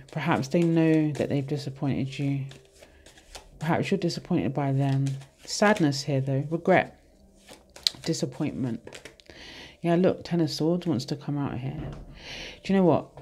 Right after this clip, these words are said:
I just feel like, yeah, I feel like, um, they were juggling something here. Could be you and another person. I definitely feel like a lot of you that this came to an end. Somebody feels betrayed here. Somebody feels like an option, whether that be you or,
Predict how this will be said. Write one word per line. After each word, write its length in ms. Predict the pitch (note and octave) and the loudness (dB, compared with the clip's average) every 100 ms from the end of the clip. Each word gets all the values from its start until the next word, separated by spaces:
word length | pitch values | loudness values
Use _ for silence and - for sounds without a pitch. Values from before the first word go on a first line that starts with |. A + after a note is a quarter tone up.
| - - | -10 -6
I 80 | |
just 300 | F3 F3+ - | -2 -2 -4
feel 220 | - F3+ E3+ | 0 0 2
like, 340 | C#3+ C#3 - | 0 -4 -4
yeah, 300 | E3+ F3 C3+ C3 | -2 0 0 -2
I 100 | D#3+ | -8
feel 220 | - G#3+ | -2 0
like, 360 | F#3+ D#3 - C#3+ | 0 -4 -6 -4
um, 340 | C3+ C3 B2+ - - | -2 -2 -4 -12 -4
they 120 | E3+ | 0
were 120 | F3+ | 2
juggling 500 | C3+ D#3+ E3+ D3+ C#3 | 2 0 2 0 -2
something 500 | C3+ D3+ - C#3 C3+ | -2 -6 -4 -4 -4
here. 320 | - C3+ C3+ C3+ _ _ _ _ _ _ _ - - - - - - _ | -6 -6 -6 -10 _ _ _ _ _ _ _ -20 -20 -20 -20 -20 -20 _
Could 140 | - E3 | -8 -4
be 80 | |
you 280 | D#3 D3 E3+ | -2 2 4
and 80 | D#3+ | 4
another 260 | D3+ D3 C#3 | 2 -2 -4
person. 720 | C3+ D3 D3+ - C#3+ C#3 C#3 - - - | -6 -4 -4 -6 -6 -6 -8 -14 -18 -6
I 60 | E3 | 2
definitely 340 | F3 F3+ E3+ | 2 4 0
feel 200 | E3+ E3 | 2 2
like 200 | D3 - | 2 2
a 60 | - | 2
lot 240 | C3 D#3 | 4 4
of 120 | C#3 | 2
you 160 | C#3+ C#3 | 0 0
that 180 | C#3 - | 0 -2
this 160 | D3 | -6
came 260 | - D3 C3+ | -2 2 2
to 140 | C3+ C#3 | 2 -2
an 120 | - | 0
end. 360 | C3 C3 C3+ | 0 2 2
Somebody 320 | C3 D#3 D#3 C#3+ | 0 -2 0 -2
feels 280 | D3 C#3+ | -2 -4
betrayed 500 | C3+ C3+ - C3+ C3 | -2 -6 0 2 2
here. 300 | - B2+ B2+ C3+ - - - - | 0 -4 -4 -10 -14 -16 -16 -14
Somebody 380 | - D#3 D3 C#3+ | 0 0 2 0
feels 220 | C#3 D3 | 2 2
like 180 | C3+ C3+ | 2 0
an 100 | C3 | -2
option, 480 | C3+ - - C#3+ C#3 | 0 -2 -2 0 2
whether 200 | C#3 C#3 | 2 0
that 200 | C3+ - | -2 -2
be 100 | C3+ | 2
you 600 | C3 C3+ C#3 C3+ C3+ C3+ | 4 4 4 6 6 4
or, 420 | C#3 B2 A#2+ A2 | 2 0 0 -2